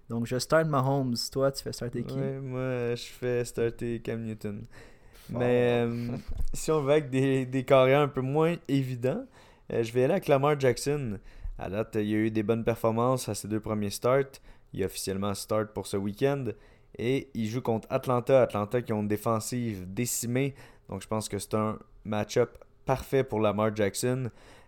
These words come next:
Speaker 2: Euh, parce qu'en plus de la course qu'il va sûrement avoir, comme il y a à chaque semaine,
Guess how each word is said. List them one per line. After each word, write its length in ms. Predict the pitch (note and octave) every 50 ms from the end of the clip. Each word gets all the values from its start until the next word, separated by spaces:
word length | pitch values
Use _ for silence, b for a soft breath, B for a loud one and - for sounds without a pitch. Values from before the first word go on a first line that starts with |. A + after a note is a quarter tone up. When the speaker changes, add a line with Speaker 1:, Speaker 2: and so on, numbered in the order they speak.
| -
Speaker 2:
Euh, 160 | F#2 F#2+ F#2+ F#2+
parce 180 | - G#2 -
qu'en 200 | - G#2 G2 G2
plus 340 | - - A#2+ B2 C3+ B2 A2
de 80 | G#2+ G#2
la 160 | F#2+ G2 F#2+
course 260 | - - B2+ B2+ -
qu'il 120 | - -
va 80 | G#2 G#2
sûrement 340 | - - A2 G#2+ A2 A2 G#2+
avoir, 600 | G2+ F#2+ G#2 A2 A2+ A#2 A2+ A#2 G#2 G#2 F#2+ - -
comme 300 | - A2+ G#2+ G#2+ G#2+ G#2
il 60 | E2 F#2+
y 80 | G#2+
a 60 | G#2
à 40 | G#2
chaque 220 | G#2+ - G#2+ G#2 -
semaine, 480 | - G#2+ G#2 A2 B2+ D3 D3 C3 A2+